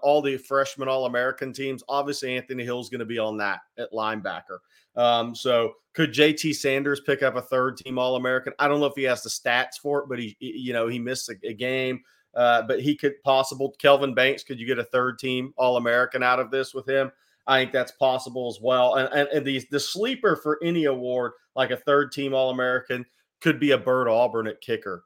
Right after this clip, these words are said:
because he's got a lot of notoriety out of nineteen field goals made in a row. Uh, especially everybody watched that Tech game on that Friday, and he was five for five, hit fifty. You just kinda wonder, does he get a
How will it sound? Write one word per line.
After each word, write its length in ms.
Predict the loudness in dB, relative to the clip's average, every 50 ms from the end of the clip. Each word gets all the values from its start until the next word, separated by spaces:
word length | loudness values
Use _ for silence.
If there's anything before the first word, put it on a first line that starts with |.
| _ -6
because 220 | -2 0 0 0
he's 140 | 0 -2 2
got 260 | 6 6 8 8 8
a 140 | 6 4 2
lot 240 | 4 4 6 6 4
of 100 | 4 4
notoriety 800 | 4 2 2 4 2 0 2 2 2 4 2 2 0 0 0 2
out 160 | 2 2 0
of 160 | -2 -4 -4
nineteen 500 | -4 -4 -4 -4 -4 -6 -8 -6 -6 -8
field 300 | -4 -2 -2 -2 -2 -2
goals 240 | -4 -4 -4 -6 -6
made 280 | -4 -2 -2 -2 -2
in 80 | -4 -6
a 60 | -4
row. 380 | 0 2 2 2 2 0 -2 -4 _ _ _ _ _ _ _ _ 0
Uh, 220 | 2 4 4 4 2 0
especially 520 | -4 -4 2 2 2 2 4 0 -2 2 4
everybody 540 | 4 4 4 2 -2 2 2 2 2 2 0
watched 360 | 0 0 0 0 0 -2 -2
that 220 | -2 -2 -2 -4
Tech 240 | -4 0 0 0 0 -2 _
game 420 | -6 -4 -4 -2 -4 -4 -6 -10 _ _ _ _ _ _ -2
on 160 | -2 0 2
that 240 | 2 0 0 -2 -4
Friday, 420 | 0 2 4 4 4 4 2 0
and 80 | -2 -2
he 80 | -4
was 140 | -6 -8 -10
five 360 | -6 -2 0 2 2 2 2
for 140 | 0 -6 -8
five, 420 | -4 0 2 2 4 4 4 2 2
hit 140 | -2 -6 _
fifty. 300 | -4 -4 -4 -4 -6 -16 -18 _ _ _ _
You 140 | -6 -4 -4
just 140 | -4 2 4
kinda 260 | 4 4 6 4 4
wonder, 340 | 4 4 2 2 0 -2 -2
does 160 | -2 -2 -4
he 120 | -6 -8
get 240 | -2 4 4 4 4
a 180 | 4 -2 -2